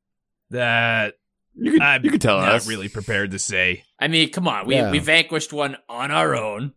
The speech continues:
Speaker 4: We've used them twice now.
Speaker 3: I think we're part of the club now.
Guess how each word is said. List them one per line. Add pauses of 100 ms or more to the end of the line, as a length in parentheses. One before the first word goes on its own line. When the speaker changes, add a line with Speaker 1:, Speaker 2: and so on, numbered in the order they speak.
(140)
Speaker 4:
We've
used
them
twice
now.
Speaker 3:
I
think
we're
part
of
the
club
now.